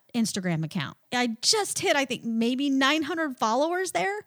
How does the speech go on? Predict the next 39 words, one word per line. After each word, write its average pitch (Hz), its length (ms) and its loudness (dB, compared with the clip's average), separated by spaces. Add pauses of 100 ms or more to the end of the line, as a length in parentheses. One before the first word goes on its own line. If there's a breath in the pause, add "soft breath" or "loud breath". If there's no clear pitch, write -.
(120)
but 427 120 -4
I'm 427 200 -4
getting 415 440 -2
over 370 200 -2
three 359 540 -4 (180)
thousand 320 540 0
views 294 580 0
on 277 260 0
my 311 220 0
stories. 320 960 -4 (480 loud breath)
And 269 360 0 (140)
I'm 277 140 -2
sharing 370 420 -2
my 320 140 -6
sweaty, 339 720 -4
crazy 320 480 -4
self - 340 -6
at - 140 -10
five 311 240 -2
in 302 80 0
the 302 80 2
morning 339 280 -2
when 247 140 0
I 262 80 0
go 269 180 -2
work 302 240 -4
out 359 160 -2
at 330 120 -2
Orange 359 340 -4
Theory. 370 460 -4 (500 loud breath)
But - 140 -4
the 311 80 -4
thing 320 260 -2
is, 381 320 -6 (120)
I'm 349 160 -4
getting 330 380 0
leads 311 280 -4
for 311 120 -6
business. 311 560 -4